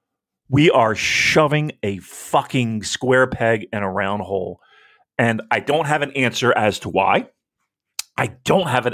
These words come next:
answer as to w-, why we continuously, continuously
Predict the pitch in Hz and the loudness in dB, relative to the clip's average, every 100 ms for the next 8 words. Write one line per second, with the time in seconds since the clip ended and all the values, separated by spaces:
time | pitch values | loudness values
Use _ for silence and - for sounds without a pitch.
0 | 117 113 110 120 113 104 104 - 123 110 | -4 -6 -4 -4 0 2 0 -2 -4 -4
1 | 95 - _ _ _ _ _ _ _ - | -4 -14 _ _ _ _ _ _ _ -12
2 | 110 - 110 127 110 131 156 135 131 117 | -10 -4 -4 -2 2 2 2 -4 -8 -14
3 | - - 185 214 196 110 - 98 98 98 | -8 -4 0 0 2 0 -2 -8 -12 -14
4 | _ _ _ _ _ _ _ _ 139 131 | _ _ _ _ _ _ _ _ -16 -14
5 | - - - 196 202 104 90 - 92 90 | -8 -6 0 2 2 -2 -4 -10 -12 -16